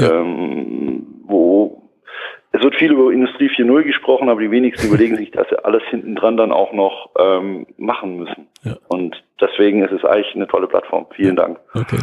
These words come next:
Speaker 1: bitteschön. Das war die heutige Episode im Gespräch mit Christian Schulz zum Thema Prozesse und Produktionsausstattung. Wenn Ihnen die Folge gefallen hat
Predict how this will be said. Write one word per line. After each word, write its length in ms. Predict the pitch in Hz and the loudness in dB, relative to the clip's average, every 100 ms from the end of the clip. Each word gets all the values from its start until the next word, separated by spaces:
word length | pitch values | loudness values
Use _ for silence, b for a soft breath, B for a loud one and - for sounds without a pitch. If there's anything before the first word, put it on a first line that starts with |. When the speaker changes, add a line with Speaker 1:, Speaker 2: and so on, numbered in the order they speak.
| 120 | -4
Speaker 1:
bitteschön. 480 | 123 127 - - - - _ _ _ | -4 -4 -4 -8 -12 -20 _ _ _
Das 220 | - 135 | -2 0
war 100 | 151 | 0
die 160 | 135 143 | 2 4
heutige 440 | 117 127 143 139 139 | 4 2 2 2 2
Episode 640 | 117 107 - 117 139 147 | 0 -2 0 0 2 2
im 160 | 110 117 | 2 0
Gespräch 540 | 120 - 110 120 - | -2 -2 2 2 2
mit 140 | 123 | -2
Christian 440 | - 110 - 104 98 | 0 -2 0 -2 0
Schulz 580 | - 120 170 - - - | 2 2 0 -4 -8 -4
zum 180 | - 107 | -2 0
Thema 420 | - 113 127 123 | 2 2 4 2
Prozesse 640 | 123 - 101 113 117 147 - | 0 -2 0 2 2 2 2
und 160 | 123 | 0
Produktionsausstattung. 1200 | - 117 113 - 104 104 - 98 - 101 90 95 - _ _ _ _ _ _ _ | 0 -2 -2 -2 0 0 -2 -4 -4 -4 -6 -8 -14 _ _ _ _ _ _ _
Wenn 160 | 113 123 | 0 2
Ihnen 180 | 120 | 2
die 80 | 110 | 2
Folge 380 | - 117 110 113 | 2 2 0 -4
gefallen 460 | 110 - 107 143 160 | -6 0 2 4 4
hat 240 | 170 - | 2 -4